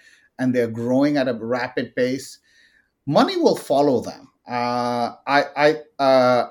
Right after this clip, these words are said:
I, I think of many companies locally, regionally, that have actually, uh, broken that mold and have access to capital. Whether,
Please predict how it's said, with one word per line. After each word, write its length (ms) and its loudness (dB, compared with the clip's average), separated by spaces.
I, 280 0
I 120 2
think 460 -4
of 260 4
many 380 0
companies 680 0
locally, 880 -2
regionally, 760 -2
that 200 -2
have 380 -6
actually, 720 -6
uh, 400 -2
broken 580 4
that 240 0
mold 600 0
and 220 -2
have 540 -2
access 540 -4
to 120 -12
capital. 800 -6
Whether, 560 4